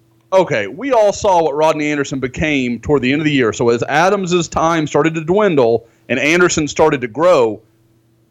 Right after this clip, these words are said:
what about, I mean, uh, guys, we all know, anybody that listens to this pod knows I was a big Abdul Adams guy.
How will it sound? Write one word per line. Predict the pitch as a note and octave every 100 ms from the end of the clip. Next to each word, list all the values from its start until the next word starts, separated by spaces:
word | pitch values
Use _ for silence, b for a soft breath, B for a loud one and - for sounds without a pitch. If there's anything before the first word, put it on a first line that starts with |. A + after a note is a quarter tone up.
| _
what | - D#3+ G#3 G4+
about, | F#4 B3+ -
I | G3
mean, | G3+
uh, | F#3+ F#3 E3
guys, | A3 B3+ - _ _
we | F#3+ D4+
all | F#4+ F3
know, | F3 C4+ F#3+
anybody | C#4 A#3+ F3+
that |
listens | G#3 G3+ E3+
to |
this | C#3
pod | - B3+ F#3+
knows | C#3+ C#3+
I | G3
was | D4 E3+
a | D3
big | F3+ A#3+ F3
Abdul | D#3+ D#3 D3+ C#3+
Adams | B2+ A2 G2+
guy. | C#3+ A#3+ C3 E2